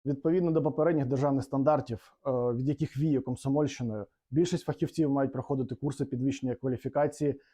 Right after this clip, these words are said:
на факультетах післядипломної освіти. Проте в сучасних та турбулентних умовах інтеграції у світ доказових стандартів у нас є шанс змінити підходи у роботі з пацієнтом, в якому ми можемо війти від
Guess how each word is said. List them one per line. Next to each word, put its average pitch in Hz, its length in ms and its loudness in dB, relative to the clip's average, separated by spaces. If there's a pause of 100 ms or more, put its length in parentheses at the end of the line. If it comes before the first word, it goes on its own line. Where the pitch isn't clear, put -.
(380)
на 143 300 2
факультетах 139 520 0
післядипломної 123 760 0
освіти. 120 520 -4 (340)
Проте 135 180 -2
в 151 60 0
сучасних 165 500 0
та 135 80 -4
турбулентних 143 640 0
умовах 147 720 0
інтеграції 143 800 0
у 143 160 -6
світ 147 220 0
доказових 135 480 0
стандартів 139 640 0 (220)
у 143 40 -4
нас 151 240 0
є 156 180 4
шанс 151 420 0 (200)
змінити 143 400 2
підходи 143 600 0 (420)
у 139 80 0
роботі 135 340 2
з - 40 -10
пацієнтом, 107 580 -6 (300)
в - 20 0
якому 180 300 4
ми 175 140 2
можемо 151 340 4
війти 143 300 2
від 131 320 0